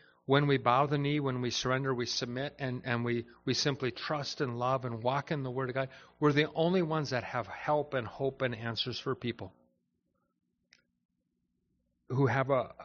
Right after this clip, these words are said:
an unbelieving mind, but we have been given the mind of Christ. <clears throat> So may this happen for you. The Word of God. Like food,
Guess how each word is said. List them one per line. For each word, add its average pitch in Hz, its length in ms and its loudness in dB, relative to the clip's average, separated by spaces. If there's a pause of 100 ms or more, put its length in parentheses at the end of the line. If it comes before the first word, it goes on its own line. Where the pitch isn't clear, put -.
(220)
an 131 180 0 (140)
unbelieving 151 760 2
mind, 120 560 -6 (880)
but 139 100 2
we 139 180 6
have 139 100 4
been 123 160 0
given 123 220 -2
the 117 80 -4
mind 110 280 -4
of 107 120 -12
Christ. - 560 -8 (1700)
<clears throat> - 80 8 (680)
So - 160 -2
may 170 140 4
this 160 240 4
happen 139 320 -2
for 135 140 -2
you. 110 220 -2 (1200)
The - 80 -2
Word 127 240 4
of 135 100 0
God. 104 260 -2 (1500)
Like 143 280 4
food, 202 420 4